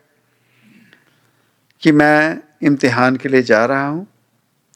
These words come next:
और मेरी मदद तू ही करेगा।" अब इन दोनों में जहां जीव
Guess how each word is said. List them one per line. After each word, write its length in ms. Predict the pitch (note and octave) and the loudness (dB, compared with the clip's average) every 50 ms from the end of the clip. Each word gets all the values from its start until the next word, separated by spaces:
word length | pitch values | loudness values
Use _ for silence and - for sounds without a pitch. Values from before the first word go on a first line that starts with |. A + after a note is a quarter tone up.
| _ _ _ _ _ _ _ _ _ _ _ _ _ _ _ _ _ _ - | _ _ _ _ _ _ _ _ _ _ _ _ _ _ _ _ _ _ 0
और 100 | E3 E3 | 0 2
मेरी 280 | D#3+ E3+ E3+ E3+ E3+ F3+ | 2 2 2 2 0 0
मदद 320 | E3+ D#3+ D3+ D3 E3+ D3 - | 0 0 0 0 0 -2 0
तू 100 | - E3+ | 0 0
ही 160 | D#3 D3+ D3+ | 2 2 2
करेगा।" 500 | C#3 - A#2 F#2+ E2 B1 - - - - _ _ _ _ _ _ _ _ _ _ _ _ _ _ _ _ _ _ _ _ _ _ _ _ _ _ _ _ _ _ _ _ _ _ _ _ _ _ _ _ _ _ _ _ _ _ _ _ _ _ _ _ _ _ _ _ _ _ _ _ _ _ _ _ _ _ _ _ _ _ _ _ _ _ _ _ _ _ _ _ _ _ _ - | 2 2 0 0 0 -4 -6 -12 -20 -20 _ _ _ _ _ _ _ _ _ _ _ _ _ _ _ _ _ _ _ _ _ _ _ _ _ _ _ _ _ _ _ _ _ _ _ _ _ _ _ _ _ _ _ _ _ _ _ _ _ _ _ _ _ _ _ _ _ _ _ _ _ _ _ _ _ _ _ _ _ _ _ _ _ _ _ _ _ _ _ _ _ _ _ -4
अब 280 | F3+ F#3+ F#3 - _ _ _ _ _ _ _ _ _ _ _ _ _ _ _ _ _ _ _ _ _ _ _ _ _ _ _ _ _ _ _ _ _ _ _ _ _ _ _ _ _ _ _ _ _ _ _ _ _ _ _ _ _ - | -4 -4 -6 -10 _ _ _ _ _ _ _ _ _ _ _ _ _ _ _ _ _ _ _ _ _ _ _ _ _ _ _ _ _ _ _ _ _ _ _ _ _ _ _ _ _ _ _ _ _ _ _ _ _ _ _ _ _ 0
इन 200 | A3 B3 B3+ A3 | 2 2 2 2
दोनों 420 | D#3+ D#3+ D#3+ D#3+ F3 G3 A3+ B3 | 4 4 4 4 4 4 2 2
में 460 | A#3+ A#3 G3 C#3 A#2+ G#2+ A2+ - - | 2 2 2 0 0 -4 -6 -10 -4
जहां 440 | A#2+ D3 D#3 D3+ D3 E3+ G3+ A3 G#3 | 0 0 0 0 0 0 -2 -2 -2
जीव 400 | D#3+ C3 C#3 D3+ D#3 E3+ F3+ F3 | -4 -4 -2 0 0 0 -2 -4